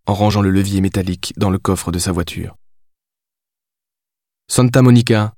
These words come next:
sept heures du soir. » « Merci d'être venu me chercher. Où est passée ta voiture ? » «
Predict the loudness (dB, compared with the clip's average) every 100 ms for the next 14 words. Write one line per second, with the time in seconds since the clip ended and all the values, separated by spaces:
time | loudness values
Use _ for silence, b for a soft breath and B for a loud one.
0 | _ -6 -2 0 0 0 -2 -2 -4 -10
1 | _ _ _ _ _ _ _ _ _ _
2 | _ _ -4 -2 0 0 2 0 0 0
3 | 0 -4 -6 -8 -10 -14 _ _ _ _
4 | _ _ _ -8 -4 -4 -2 0 -2 0
5 | -4